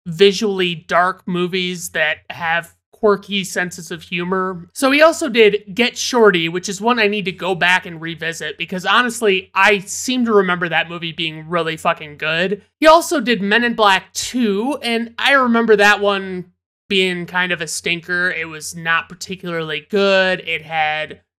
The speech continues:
Johnny Knoxville as, like, basically a henchman to the villain, Lara Flynn Boyle.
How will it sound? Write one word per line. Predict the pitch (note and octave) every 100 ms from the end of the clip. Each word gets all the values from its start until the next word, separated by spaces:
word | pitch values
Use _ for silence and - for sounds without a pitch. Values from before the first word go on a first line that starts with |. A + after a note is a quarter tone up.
| _
Johnny | - F3+ F3+ E3+
Knoxville | D#3+ E3 F3 - - E3+ E3 E3+ D#3+
as, | D#3 D#3
like, | D#3 D3 - _ _
basically | E3 F3 G#3 G3 D3+
a | D3+
henchman | - A#3 A#3+ A#3 G3 F3 E3+ F3
to | - F#3 E3+
the | E3 D#3+
villain, | F3+ F#3+ F#3+ D#3+ E3+ E3+
Lara | D#3 E3 F3 E3
Flynn | - F3 D#3+
Boyle. | D#3 F3+ E3+ D3 D3+ F3